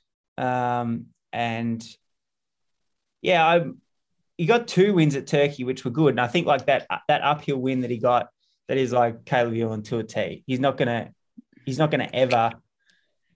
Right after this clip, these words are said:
be super challenged on that kind of finale. He's the king of that uphill sprint. But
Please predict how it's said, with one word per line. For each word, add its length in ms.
be 640
super 500
challenged 500
on 100
that 180
kind 200
of 140
finale. 340
He's 240
the 140
king 440
of 100
that 200
uphill 340
sprint. 480
But 240